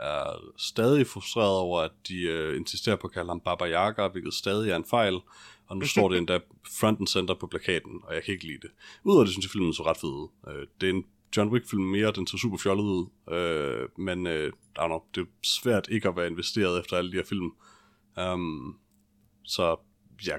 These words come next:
Speaker 1: glæder mig egentlig bare til at se den.
Speaker 2: Altså, det, det er, det er jo bare spændende at se, i hvilken fjollet re-, retning de vil tage den nu.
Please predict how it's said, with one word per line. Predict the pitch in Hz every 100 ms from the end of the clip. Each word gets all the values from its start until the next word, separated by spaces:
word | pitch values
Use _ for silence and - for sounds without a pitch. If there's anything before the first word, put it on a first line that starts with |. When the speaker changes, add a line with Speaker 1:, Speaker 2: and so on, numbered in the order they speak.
| -
Speaker 1:
glæder | - 92 87
mig | 90
egentlig | 90
bare | 92
til | 98
at | 101
se | 120
den. | 110 104 _ _ _ _ _ _ _ -
Speaker 2:
Altså, | -
det, | 107 113 110 98
det | 123 120
er, | 120 -
det | 127
er | 127
jo |
bare | 110 107 117
spændende | - 113 117
at | 107
se, | -
i | 101 98
hvilken | 110 110 110 107 -
fjollet | 104 110 110
re-, | 98 104 - -
retning | 107 117 98 98 95 -
de | 101
vil | 85
tage | - 107 95
den | 95
nu. | 92 98